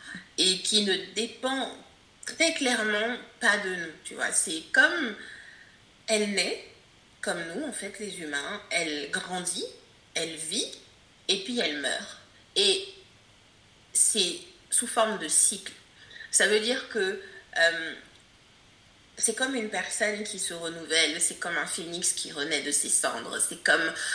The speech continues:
euh, un papillon qui va muer pour de-, enfin, une chenille qui va muer pour devenir un papillon. C'est, c'est vraiment des cycles.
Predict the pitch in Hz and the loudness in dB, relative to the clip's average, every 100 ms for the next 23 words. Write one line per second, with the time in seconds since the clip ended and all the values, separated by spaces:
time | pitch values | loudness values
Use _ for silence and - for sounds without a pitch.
0 | - - - 147 123 - - 151 160 - | -2 0 4 6 6 4 2 0 0 -2
1 | 196 180 170 160 185 - 139 143 151 180 | -2 0 0 -2 -2 0 2 2 0 2
2 | 170 170 - - 151 147 143 - 180 151 | 2 2 -4 -12 -8 -6 -6 0 2 4
3 | 90 - 208 196 220 208 208 165 170 175 | 0 -4 -2 2 4 2 0 -2 -4 -8
4 | 190 160 165 160 165 180 - 175 175 175 | -10 -6 -2 -2 -2 -6 -6 -4 0 0
5 | 170 - - - - 202 208 247 508 - | 0 -6 -8 -4 0 2 4 6 4 2
6 | 202 185 - - 247 233 - | -4 0 2 4 2 -2 -4